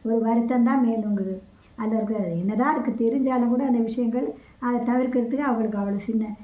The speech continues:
சின்ன வயசாக்கண்டு அந்த ஆசையிலேருந்து அவங்களால விடுபட முடியல. அதை நீங்களே தெரிஞ்சுக்கணும். ஏன்னா நிறைய செலவு பண்ணி படிக்கிறீங்க,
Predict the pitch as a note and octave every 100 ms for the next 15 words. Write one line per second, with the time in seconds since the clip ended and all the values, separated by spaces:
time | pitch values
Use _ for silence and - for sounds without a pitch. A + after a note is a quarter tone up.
0 | - - C#4 C#4+ A#3 A3+ A#3 G#3 G#3+ A3
1 | A#3 G3+ G3 A3 A#3 G#3 G#3 B3 G3 G3
2 | G#3+ G#3 B3 C4 A#3 F3+ E3+ D#3+ D#3 -
3 | - - - - - A#3 C4 C4 C#4+ D4
4 | D4+ F4 C4+ A#3 A3 F#3+ F3+ F#3 A#3+ B3+
5 | G#3 G#3 G3+ G3 G3+ G#3 G#3 G#3 A3 A#3
6 | G#3 G#3 A3+ G3+ G3+ G#3